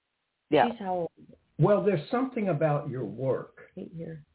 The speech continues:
Speaker 3: Let's think this out. There's something about your work that has to do with a
Speaker 2: Fifty-six?
Speaker 3: self-interest. So, you know, that wouldn't necessarily be a, a cashier. There might be something a little bit more, well,
Speaker 2: Creative?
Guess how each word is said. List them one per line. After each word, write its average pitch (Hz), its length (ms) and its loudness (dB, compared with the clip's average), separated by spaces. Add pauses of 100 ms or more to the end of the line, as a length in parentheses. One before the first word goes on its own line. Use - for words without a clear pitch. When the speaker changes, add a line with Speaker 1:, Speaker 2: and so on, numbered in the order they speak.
(140)
Speaker 3:
Let's 160 200 2
think 143 200 6
this - 180 -6
out. 104 220 -2
There's 123 180 -2
something 180 320 4
about 135 300 4
your 117 140 0
work 120 360 0
that 113 120 -2
has 143 300 2
to 139 80 0
do 135 220 2
with 131 160 0
a 120 80 -2
Speaker 2:
Fifty-six? 110 220 -6
Speaker 3:
self-interest. 139 1200 0 (800)
So, 127 440 6
you 151 120 4
know, 131 380 4
that 160 200 2
wouldn't 147 240 2
necessarily 135 720 -2
be 120 220 -4
a, 110 200 -2 (140)
a 117 60 -4
cashier. 123 920 0 (680)
There 143 120 6
might 160 260 6
be 151 180 0
something 147 380 2
a 127 40 2
little 143 220 2
bit 143 260 0
more, 135 540 2 (720)
well, 180 420 -2 (140)
Speaker 2:
Creative? 180 560 -8